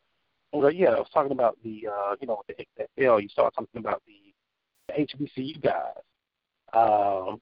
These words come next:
you know, that were on coaching staffs, that were playing. Um, I mean, I, y-, your heart really goes out to those guys. You had, you know, uh, Pep Hamilton, uh, an H B C U guy, Howard, uh, University,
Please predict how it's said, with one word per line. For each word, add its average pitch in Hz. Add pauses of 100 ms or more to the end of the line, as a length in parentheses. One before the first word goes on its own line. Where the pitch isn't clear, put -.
(100)
you 135
know, 104
that 123
were 104 (200)
on 117
coaching 135
staffs, 127
that 107
were - (160)
playing. 131 (640)
Um, 107
I 110
mean, 123
I, 127
y-, 117 (100)
your 120
heart 143
really 117
goes 107 (100)
out 101
to - (140)
those 113 (100)
guys. 90 (120)
You 107
had, 98 (140)
you -
know, -
uh, -
Pep 143
Hamilton, 131 (640)
uh, 95
an 95
H 127
B 127
C -
U 120
guy, 117
Howard, 120 (180)
uh, 107
University, 110